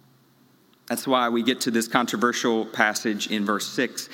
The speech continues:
"The one who sows sparingly will also reap sparingly. The one who sows bountifully will also reap bountifully." Now, it's easy for us to hear that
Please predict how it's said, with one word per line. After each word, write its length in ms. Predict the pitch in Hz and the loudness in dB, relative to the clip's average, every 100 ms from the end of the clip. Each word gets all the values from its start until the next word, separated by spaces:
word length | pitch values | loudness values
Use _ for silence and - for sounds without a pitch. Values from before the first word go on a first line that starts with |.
| - - | -10 -2
"The 80 | |
one 200 | 113 127 | 2 2
who 120 | 131 120 | 2 0
sows 720 | - 143 135 135 131 123 - | 0 0 2 2 0 -2 -10
sparingly 920 | - - 131 127 123 113 110 101 98 - - | -12 -2 0 0 -2 -2 -2 -2 -4 -8 -4
will 160 | 110 | -2
also 640 | 104 113 113 - 117 110 107 - - | 0 -2 -2 -2 -2 -2 -6 -14 -8
reap 340 | 101 117 117 - - - | -2 0 -2 -10 -16 -12
sparingly. 840 | - - 107 101 95 90 98 78 - - _ _ _ _ _ _ | -10 -4 -2 -2 -2 -4 -6 -8 -14 -20 _ _ _ _ _ _
The 80 | 110 | -4
one 160 | 113 117 | -2 0
who 120 | 120 | 0
sows 380 | - 131 120 113 | 0 0 0 0
bountifully 800 | 110 127 143 131 - 117 104 104 - | 2 2 0 -4 -4 -2 -2 -2 -6
will 140 | 110 107 | -4 0
also 560 | 120 123 - 120 113 110 - - | 0 0 -2 -2 0 -4 -10 -2
reap 280 | 117 131 - - - - | 0 0 -4 -18 -10 -2
bountifully." 560 | 110 120 120 - 101 | 0 0 -4 -4 -2
Now, 140 | 104 101 | -2 -2
it's 140 | - | -2
easy 280 | 127 139 135 | 0 0 -2
for 220 | 131 101 | -4 -2
us 220 | 113 110 | -2 -2
to 120 | - 101 | -4 -8
hear 380 | - 127 120 | -6 -2 -2
that 560 | 104 95 95 - - | -2 -2 -4 -6 -14